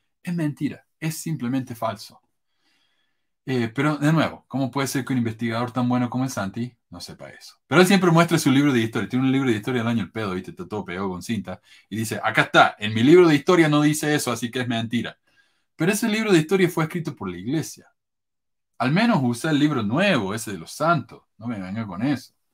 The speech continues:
Él dice que Brigham Young enseñó la teoría de Adán Dios y la expiación de, el video, perdón, dice que Brigham Young enseñó la teoría de Adán Dios y la expiación de sangre, y Santiago lo justifica diciendo que en realidad Young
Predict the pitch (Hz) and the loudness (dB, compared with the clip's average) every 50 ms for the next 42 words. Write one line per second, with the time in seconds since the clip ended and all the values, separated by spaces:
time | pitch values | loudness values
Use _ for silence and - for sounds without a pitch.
0 | _ _ _ _ _ _ _ _ _ _ _ _ _ _ _ _ - 180 170 185 | _ _ _ _ _ _ _ _ _ _ _ _ _ _ _ _ -4 0 0 2
1 | 165 190 185 - 185 - - 170 160 170 185 180 170 160 156 165 175 170 165 156 | 2 2 2 2 0 2 4 4 4 4 2 2 2 2 2 2 2 0 0 -2
2 | 123 - 139 127 131 143 147 147 143 117 - 117 117 120 135 135 127 117 110 117 | -2 -2 -2 -2 0 0 0 -2 -2 -2 -4 -4 -2 -2 -2 -2 -2 0 0 0
3 | 120 127 127 127 131 143 160 185 214 220 - - - 131 127 127 120 - 123 113 | 0 0 -2 -2 0 2 2 2 2 0 -4 -6 -4 -4 -4 -4 -4 -4 -6 -6
4 | 117 - - 139 135 135 131 - _ - 123 120 110 104 110 123 147 175 165 123 | -4 -6 -6 -4 -4 -4 -6 -8 _ -4 -2 -2 0 0 0 2 2 2 2 0
5 | 98 - 98 95 98 101 104 110 110 107 113 123 - 135 120 - - 107 101 98 | -2 -4 -8 -8 -8 -8 -10 -10 -8 -6 -6 -4 -4 -4 -8 -6 -6 -8 -6 -6
6 | 95 92 90 98 110 113 117 113 120 123 123 120 110 101 - 104 98 104 110 113 | -6 -6 -8 -8 -6 -4 -2 -2 -2 0 0 -2 -2 -4 -6 -6 -6 -6 -4 -6
7 | 113 107 - 98 95 101 107 104 101 92 90 90 104 107 107 101 110 131 151 151 | -6 -6 -8 -8 -8 -8 -6 -6 -6 -6 -6 -6 -6 -6 -4 -2 -2 -2 -2 -2
8 | - 123 107 98 - - 92 90 92 - - 117 117 127 127 - 160 165 165 170 | -4 -6 -6 -8 -8 -10 -10 -10 -10 -8 -4 -2 -2 -2 0 0 2 2 4 2
9 | 185 202 - _ _ _ _ _ _ _ - - 120 - - 123 120 117 - 147 | 0 0 -2 _ _ _ _ _ _ _ -6 -6 -4 0 0 0 0 0 0 0
10 | 151 151 156 143 127 - - - - 113 - - 123 120 - 156 151 - 156 135 | 2 2 2 2 0 -2 -6 -12 -14 -10 -4 -4 -4 -2 -2 -2 0 0 2 2
11 | 120 113 - 139 123 117 107 - 110 101 98 95 101 98 101 104 113 135 185 202 | 2 0 0 -2 -2 -2 -2 -4 -6 -6 -4 -4 -4 -4 -4 -2 0 2 4 4
12 | 156 139 135 - _ _ _ _ _ - 107 107 131 156 175 151 139 151 | 4 4 2 -4 _ _ _ _ _ -12 -4 2 6 6 6 6 4 0